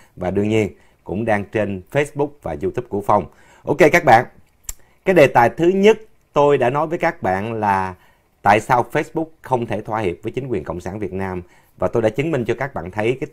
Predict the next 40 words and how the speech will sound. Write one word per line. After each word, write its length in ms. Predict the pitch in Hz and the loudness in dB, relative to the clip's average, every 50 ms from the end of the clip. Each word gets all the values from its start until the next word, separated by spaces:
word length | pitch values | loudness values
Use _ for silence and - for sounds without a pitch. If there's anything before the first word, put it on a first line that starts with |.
| _ - | _ -4
thị 320 | - 107 92 107 107 101 - - | 0 0 2 2 0 -4 -6 -2
trường 320 | - 113 104 101 95 90 | -2 0 0 0 -2 -4
cổ 240 | 90 - 85 82 92 | -6 -6 -6 -6 -6
phiếu 320 | 104 - 139 139 151 165 160 - | -6 -4 -4 -2 -2 -4 -4 -6
của 220 | - 98 95 92 98 - _ - | -6 -6 -4 -4 -6 -8 _ -4
Facebook 360 | 156 160 160 - 156 156 175 - - _ - _ _ _ _ _ - | -4 -4 -4 -2 -4 -4 -4 -4 -10 _ -20 _ _ _ _ _ 0
bốc 280 | - 139 180 180 - - | 2 2 2 0 -4 -12
hơi 260 | - 123 117 110 107 | -6 -2 0 0 0
bao 240 | 104 120 117 110 113 | -2 -4 -4 -6 -6
nhiêu 160 | 110 110 110 | -6 -8 -8
tỷ 180 | 104 - 82 101 | -6 -6 -6 -6
Mỹ 160 | 92 95 107 | -6 -8 -6
Kim 260 | - 117 107 98 87 - _ _ _ _ _ _ _ _ - | -2 0 0 0 0 -4 _ _ _ _ _ _ _ _ -2
trong 240 | 120 117 110 107 104 | 0 0 0 -2 -4
tam 380 | - - 117 113 113 113 107 | 0 0 0 0 0 -4 -8
cá 300 | 107 - - 113 110 120 | -8 -4 -4 -4 -4 -6
nguyệt 280 | 151 139 110 87 80 - - - | -8 -6 -4 -4 -4 -6 -8 -6
thứ 120 | 117 120 | -6 -6
hai 340 | 131 143 135 117 107 101 98 | -6 -4 -6 -4 -4 -4 -6
của 200 | - - 80 87 | -6 -8 -10 -8
năm 200 | 113 113 104 101 | -8 -8 -10 -8
hai 160 | 101 101 95 | -10 -8 -8
nghìn 140 | 87 85 73 | -8 -10 -10
không 140 | - 90 95 | -12 -14 -12
trăm 180 | 92 87 90 | -10 -10 -10
mười 120 | 85 76 71 | -10 -8 -4
tám, 280 | - 87 90 101 139 - _ _ _ _ _ _ _ - | -4 -2 -2 -4 -6 -12 _ _ _ _ _ _ _ -4
mười 260 | 104 104 101 101 95 | -2 0 0 0 0
bảy 360 | 87 95 87 87 95 117 131 - | 0 -2 -2 -2 -2 -4 -4 -4
chấm 400 | - 135 123 135 147 160 175 175 170 - | -6 -6 -4 -6 -8 -10 -12 -12 -14 -18
sáu 420 | - - - - 120 143 160 175 170 - | -12 -4 0 0 2 2 0 -2 -6 -6
tỷ 160 | 92 80 - | -6 -6 -6
Mỹ 200 | - 90 82 104 | -8 -8 -10 -8
Kim. 320 | - - 101 87 - - _ _ _ _ _ _ _ _ _ _ _ _ _ _ _ _ _ _ _ _ _ | -4 -2 -2 -2 -2 -6 _ _ _ _ _ _ _ _ _ _ _ _ _ _ _ _ _ _ _ _ _
Đây 200 | - 120 120 123 | 0 4 4 4
là 100 | 123 110 | 4 2
cái 160 | 92 - 131 117 | 0 -2 -4 -2
hậu 220 | - 92 90 90 - | -2 -2 -2 -2 -2
quả 300 | 95 85 80 82 98 127 | -2 -2 -2 -2 -2 -4
mà 300 | 139 117 95 90 85 | -4 -4 -4 -4 -4